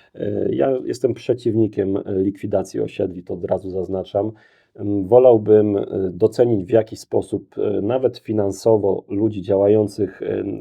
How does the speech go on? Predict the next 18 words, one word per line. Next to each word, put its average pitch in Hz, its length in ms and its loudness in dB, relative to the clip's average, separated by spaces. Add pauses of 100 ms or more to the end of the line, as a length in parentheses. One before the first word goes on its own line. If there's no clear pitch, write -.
(160)
w - 100 -20
tych - 280 -4
radach 107 420 0
osiedli 107 500 -6 (380)
i 120 100 -10
dać 131 260 2
im 117 100 2
jeszcze 104 260 -2
jakieś 104 240 -6
kompetencje 107 640 -2
poza 95 520 -2
samym 104 480 0
stricte 104 520 -4
opiniowaniem 101 840 0
dziwnych 101 480 -4
inwestycji, 98 680 -6 (480)
e, 107 260 2
bo, 117 680 6